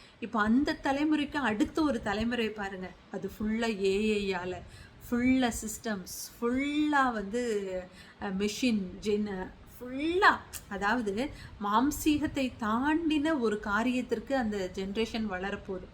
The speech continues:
அப்ப இருக்கிறவர்களிலேயும் தேவன் தனக்கானவர்களை நியமிக்க தான் போகிறார். அவர்களை இப்ப இருக்கிறவர்களும் அங்கீகரிக்கணும். அப்ப நாம பெற்றோரா என்ன செய்யணும்னா, நம்ம அளவுக்கு பிள்ளைகள் பார்க்கறதுக்கு பக்தி, பக்தியா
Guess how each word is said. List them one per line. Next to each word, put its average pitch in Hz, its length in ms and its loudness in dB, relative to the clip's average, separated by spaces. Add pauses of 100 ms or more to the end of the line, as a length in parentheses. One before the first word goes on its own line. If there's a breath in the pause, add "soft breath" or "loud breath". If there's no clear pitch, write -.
(320 loud breath)
அப்ப 302 480 2
இருக்கிறவர்களிலேயும் 277 1200 2
தேவன் 233 460 0
தனக்கானவர்களை 220 1040 0
நியமிக்க 214 440 -2
தான் 220 240 -2
போகிறார். 196 500 -2 (280 loud breath)
அவர்களை 233 580 0
இப்ப 254 320 0
இருக்கிறவர்களும் 214 760 -4
அங்கீகரிக்கணும். 185 600 -6 (260 loud breath)
அப்ப 226 200 -4
நாம 226 440 2
பெற்றோரா 262 640 2
என்ன 202 320 -2
செய்யணும்னா, 190 540 -4 (320 loud breath)
நம்ம 262 380 4
அளவுக்கு 339 420 4
பிள்ளைகள் 254 520 2 (120)
பார்க்கறதுக்கு 269 800 2
பக்தி, 208 320 -4
பக்தியா 226 540 0